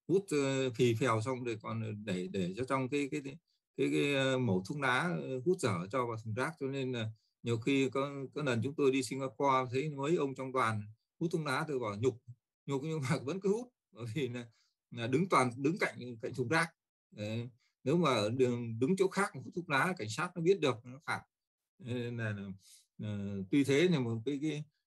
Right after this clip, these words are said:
gọi là, là nghiện thuốc lá như, như, như kiểu nghiện ma túy mà, cho nên là khả năng bỏ rất là khó. Rất khó. Nhưng mà cũng bỏ được, thấy cảm thấy nó, nó khổ quá,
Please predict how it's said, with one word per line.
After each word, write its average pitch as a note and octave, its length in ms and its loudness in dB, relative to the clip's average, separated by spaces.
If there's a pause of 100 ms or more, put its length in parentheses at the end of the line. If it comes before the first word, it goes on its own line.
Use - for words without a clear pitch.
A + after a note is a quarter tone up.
(140)
gọi A2 140 -4
là, A2 180 0
là G#2+ 200 -2
nghiện G#2 500 0
thuốc C#3 160 -4
lá C#3 320 4
như, E3 60 2
như, C#3+ 300 -4
như C#3+ 340 2
kiểu G2 160 2
nghiện B2+ 240 -4
ma B2 140 -8
túy D#3 240 4
mà, G3 80 -6 (300)
cho C#3 80 -8
nên C3 240 -2
là A#2 80 -4
khả A2 240 -4
năng B2 200 -4
bỏ - 180 -6 (100)
rất D#3+ 80 -2 (120)
là B2 80 -10
khó. D3 360 0 (400)
Rất A#2 180 -2
khó. A#2+ 180 4
Nhưng E3 140 10
mà D3+ 140 8
cũng E3+ 420 8
bỏ C3 180 6
được, A2+ 160 6 (320)
thấy E3 180 4
cảm F#2+ 280 2
thấy E3+ 140 2
nó, G3 180 2 (420)
nó E3 80 2
khổ A2+ 320 2
quá, E3+ 240 2